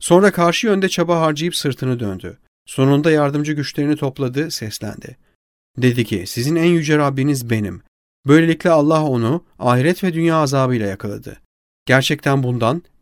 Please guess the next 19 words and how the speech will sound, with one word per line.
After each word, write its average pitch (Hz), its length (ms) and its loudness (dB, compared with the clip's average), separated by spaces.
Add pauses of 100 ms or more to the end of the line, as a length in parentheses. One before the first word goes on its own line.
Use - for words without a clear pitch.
(160)
içi 143 200 -6
titreyerek 151 540 0
korkacak 143 500 -2
kimse 147 280 -2
için 170 240 -4
elbette 127 560 -4
bir 110 100 -6
ibret, 120 560 -6
ders 104 380 -2
vardır. 90 400 -12 (720)
Yaratmak 190 500 2
bakımından 185 440 0
siz 214 200 0
mi 185 120 2
daha 127 200 2
güçsünüz 127 540 -4
yoksa 147 320 0
gök 117 320 -6
mü? - 140 -18